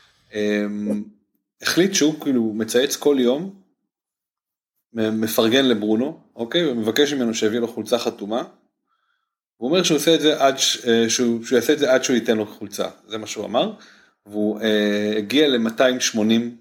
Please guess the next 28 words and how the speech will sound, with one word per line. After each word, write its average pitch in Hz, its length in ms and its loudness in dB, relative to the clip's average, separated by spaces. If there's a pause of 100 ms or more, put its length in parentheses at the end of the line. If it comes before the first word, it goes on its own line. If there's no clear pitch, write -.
ימים, 110 520 -4 (840)
עד 113 140 -2
שברונו 110 400 0
עשה 117 200 0
לו 110 120 2
ריטוויט 131 380 0
ואמר 113 260 0
לו, 107 180 2
"יאללה 107 200 2
אחי, 98 420 -6
כאילו, 95 240 -12
חיכיתי 123 280 -8
שתגיע 117 280 0
לשלוש 123 300 -2
מאות, 135 180 -6
אבל 101 160 -4
אני 98 100 -6
מפרגן 101 360 -2
לך 104 180 -6
כבר 101 160 -4
עכשיו 147 360 2
ואני 101 160 -2
אתן 101 180 -10
לך 101 60 -12
חולצה - 280 -16
חתומה, 104 420 -16
כאילו, 98 340 -20
זכית", 101 360 -16